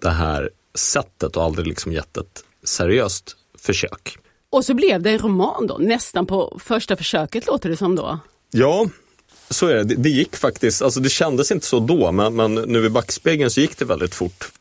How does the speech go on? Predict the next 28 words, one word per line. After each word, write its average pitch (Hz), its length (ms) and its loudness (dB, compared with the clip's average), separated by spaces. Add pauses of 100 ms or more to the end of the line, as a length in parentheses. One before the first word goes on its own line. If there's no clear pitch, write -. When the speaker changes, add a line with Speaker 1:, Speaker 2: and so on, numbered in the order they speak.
(340)
Speaker 1:
Samma 113 300 0
dag 127 300 0
som 101 200 0
jag 95 360 2
skickade 98 440 -4
ut - 540 -2 (180)
manuset 90 520 0
till 87 180 0
Lite 90 240 -2
död 85 240 0
runt 82 140 -4
ögonen, 85 240 0
jag 92 100 2
gjorde 98 160 0
det 87 80 0
på, 87 360 -2
på - 160 -6
förmiddagen 92 600 0
och - 300 -8 (260)
exakt - 560 -4 (300)
trettiotvå 104 1120 -2
eller 98 140 2
trettiotre 101 600 0
minuter 90 380 0
efter 95 360 -2
så 92 160 -6
fick 90 260 -10
jag 82 180 -2